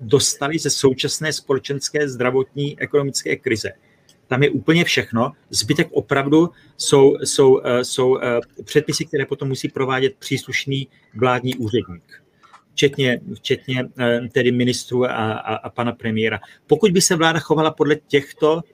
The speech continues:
dokumentů, podle těchto doporučení, tak jsme mohli epidemii zvládnout již před mnoha měsíci. A tímto bych tedy znovu, znovu apeloval na vládní úředník a na politiky všech stran, jak vládních, tak opozičních,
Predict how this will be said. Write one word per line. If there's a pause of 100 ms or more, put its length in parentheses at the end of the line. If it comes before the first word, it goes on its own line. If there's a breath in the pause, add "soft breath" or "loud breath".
(160)
dokumentů,
podle
těchto
doporučení,
tak
jsme
mohli (300 soft breath)
epidemii
zvládnout
již
před (100)
mnoha
měsíci.
A (400 soft breath)
tímto
bych
tedy
znovu,
znovu
apeloval
na
vládní
úředník
a
na
politiky
všech
stran,
jak
vládních,
tak
opozičních,